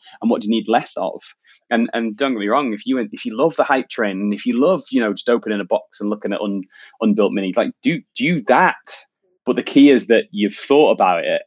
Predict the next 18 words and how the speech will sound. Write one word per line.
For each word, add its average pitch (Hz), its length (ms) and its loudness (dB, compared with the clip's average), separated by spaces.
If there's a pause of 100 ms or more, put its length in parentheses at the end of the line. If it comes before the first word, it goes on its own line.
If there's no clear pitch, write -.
(120)
and 101 260 -2
you've 98 160 -4
actively 92 460 -2
chosen 104 460 0
that 85 280 -6
as 98 80 -8
opposed 110 360 0
to 107 80 -2
being 98 200 0
molded 104 600 0 (680)
by 101 280 2
these 90 200 -6
people 113 420 -4
or 92 120 -2
entities 95 680 -8 (160)
with 101 200 -2
their 104 200 4
motives, 110 760 -2